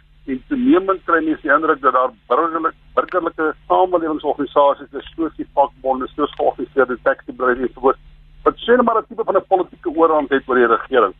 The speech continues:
wat op 'n manier beding dat die regering dit nie kan bestuur nie. Beide van hierdie organisasies toevallig het, hou die opsie van geweld voor in hulle onderhandeling. As jy met die taxibedryf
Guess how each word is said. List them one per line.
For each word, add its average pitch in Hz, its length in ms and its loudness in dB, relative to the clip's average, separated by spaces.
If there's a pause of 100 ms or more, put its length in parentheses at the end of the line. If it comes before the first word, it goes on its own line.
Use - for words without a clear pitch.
(400)
wat 127 120 0
op 127 100 -10
'n 147 80 0
manier 175 320 2
beding 175 440 -4
dat 156 100 -8
die 143 140 -12
regering 156 640 0
dit 139 120 -6 (100)
nie 143 120 -4
kan 160 200 0
bestuur 143 420 -2
nie. 110 300 -2
Beide 180 220 -2
van 190 100 -14
hierdie 185 220 -4
organisasies 143 760 -2
toevallig 160 420 -2 (500)
het, 131 200 -2
hou 127 220 2
die 160 120 0
opsie 170 460 -2
van 147 180 0
geweld 127 400 0 (120)
voor 113 200 2 (120)
in 120 120 -4
hulle 117 120 0
onderhandeling. 117 540 0 (160)
As 107 180 -6
jy 117 100 -2
met 120 180 0
die - 0 -
taxibedryf 170 600 -2